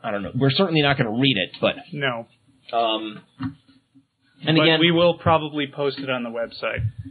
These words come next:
Speaker 1: Uh,
Speaker 2: Or not. I don't know.
Speaker 1: Yeah. Um, and th-, th-, this, the person who wrote this, do we? I don't know if we wanna cross that line. Do we say who wrote it? Does it matter?
Speaker 2: We don't need to.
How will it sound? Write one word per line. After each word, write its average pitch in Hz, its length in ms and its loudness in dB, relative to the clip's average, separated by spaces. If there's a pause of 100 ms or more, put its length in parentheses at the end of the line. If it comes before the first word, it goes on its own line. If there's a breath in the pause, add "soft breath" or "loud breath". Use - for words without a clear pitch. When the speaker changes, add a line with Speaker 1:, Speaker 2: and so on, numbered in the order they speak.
(160)
Speaker 1:
Uh, 117 840 4 (200)
Speaker 2:
Or 156 200 2
not. 131 320 2 (340)
I 143 40 -4
don't 135 160 -4
know. 120 160 -6 (120)
Speaker 1:
Yeah. 104 420 2 (180)
Um, 131 500 4 (2250 loud breath)
and 165 340 6 (200)
th-, 180 260 2 (160)
th-, - 280 4
this, 196 280 2 (440)
the 165 80 4
person 226 360 4
who 196 60 6
wrote 135 240 4
this, 107 220 -4
do 170 60 -4
we? 196 120 -2 (240)
I 156 80 4
don't 156 100 4
know 123 140 4
if 117 60 -8
we 113 60 -4
wanna 95 240 -4
cross 95 260 2
that 101 180 2
line. 78 220 -4 (140)
Do 120 60 -8
we 123 100 -2
say 135 180 2
who 127 120 0
wrote 117 180 2
it? 127 140 -4 (680 soft breath)
Does - 80 -6
it 113 60 -4
matter? 113 380 2
Speaker 2:
We 220 200 -4
don't 170 280 0
need 135 240 -10
to. 117 140 -12